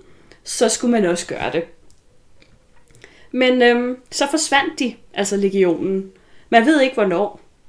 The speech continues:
Bare at det må have været på et tidspunkt mellem hundrede og otte og så året hundrede og femogtres, hvor, øh, den på det tidspunkt kejser Marcus Aurelius fik lavet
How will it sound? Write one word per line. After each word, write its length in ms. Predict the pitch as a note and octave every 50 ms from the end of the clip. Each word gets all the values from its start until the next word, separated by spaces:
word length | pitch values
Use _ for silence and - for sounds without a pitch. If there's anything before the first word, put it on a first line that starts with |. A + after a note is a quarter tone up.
| - - - _ _ - - -
Bare 420 | - A3 G#3 G#3+ A#3+ C4 - -
at 60 | G3 G3 -
det 120 | A3 A3 G#3+
må 160 | G#3+ G#3 G3+
have 200 | G#3+ G#3 G#3 F#3+
været 180 | G3+ G3+ G3+
på 80 | G3+ -
et 60 | G#3+
tidspunkt 600 | A3 - - C4+ B3+ - - C4+ A#3 F#3+ - -
mellem 320 | A3 G#3+ G3+ - - B3+ A#3
hundrede 380 | - B3+ B3 B3 A#3+ A#3 -
og 60 | -
otte 420 | F3+ F#3+ F#3+ G3 F#3+ C4 C4 B3 - -
og 80 | G#3
så 260 | - - A#3+ A3+ G#3+ - -
året 240 | G#3 G#3+ G#3+ A3
hundrede 260 | G#3+ A#3 A#3 A#3 A3+ A#3
og 40 |
femogtres, 840 | A3+ - A#3 E3 - D#3+ - - - - G#3+ A#3+ - - - - - - - - - - - _
hvor, 420 | - G#3+ A3 A3 G#3+ - - -
øh, 180 | C#3 G#3+ G#3+ G3+ G3+ G3+
den 280 | G3+ G3+ G3+ G3+ G3
på 140 | G3 - G#3+
det 120 | G3 G#3+
tidspunkt 460 | G#3 - - A3 - - B3 A3+ - -
kejser 360 | - - G3+ F#3+ G3 - G3+ G#3
Marcus 360 | G3 F#3+ G3 G3 A3 G#3+ -
Aurelius 520 | G#3 G3 G3 G#3 G#3+ - - - A#3 -
fik 220 | - - A#3 A3+ -
lavet 420 | G#3 G3+ G3 G#3 A3+ A#3+ A#3 -